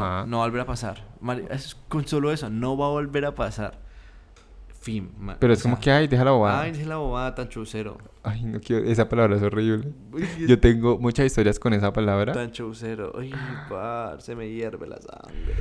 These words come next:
Speaker 2: <laughs> Chaucero. <laughs> El caso
Speaker 1: Y
Speaker 2: es que,
Speaker 1: creo que
Speaker 2: bueno,
Speaker 1: ese es,
Speaker 2: sí.
Speaker 1: ese, ese es como el, el eclipse, como el, el, el, la cosa culmine que, con la que termina
Speaker 2: Oh, y
Speaker 1: Taylor la
Speaker 2: cre-,
Speaker 1: canción.
Speaker 2: sí, y créeme que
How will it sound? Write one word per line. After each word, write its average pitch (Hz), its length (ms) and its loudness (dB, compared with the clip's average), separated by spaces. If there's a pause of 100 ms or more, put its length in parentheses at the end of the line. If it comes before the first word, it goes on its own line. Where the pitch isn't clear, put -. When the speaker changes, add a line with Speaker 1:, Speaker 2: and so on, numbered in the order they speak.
(1400)
Speaker 2:
<laughs> - 40 -20
Chaucero. 95 480 0 (100)
<laughs> - 720 8 (2000)
El 123 120 0
caso 123 200 6
Speaker 1:
Y - 40 10
Speaker 2:
es - 40 -2
que, 151 80 4
Speaker 1:
creo 143 120 8
que 127 80 4
Speaker 2:
bueno, 113 140 6
Speaker 1:
ese 143 80 4
es, - 40 0 (140)
Speaker 2:
sí. 135 40 0
Speaker 1:
ese, 127 140 0
ese - 180 -4
es - 80 -10
como 147 200 0
el, 131 100 2 (220)
el 113 140 0
eclipse, - 580 -2
como 101 200 -2
el, 92 160 -2
el, 85 240 -4
el, 104 360 -6
la 101 160 -2
cosa 110 280 -4
culmine 113 400 0
que, - 100 -18
con 110 100 -4
la 107 80 -6
que 98 100 -8
termina 123 340 2
Speaker 2:
Oh, 120 40 0
y 131 60 0
Speaker 1:
Taylor 104 280 4
la 135 100 6
Speaker 2:
cre-, 131 40 2
Speaker 1:
canción. 95 440 -6
Speaker 2:
sí, - 420 -2
y 135 100 2
créeme 143 420 0
que 151 420 0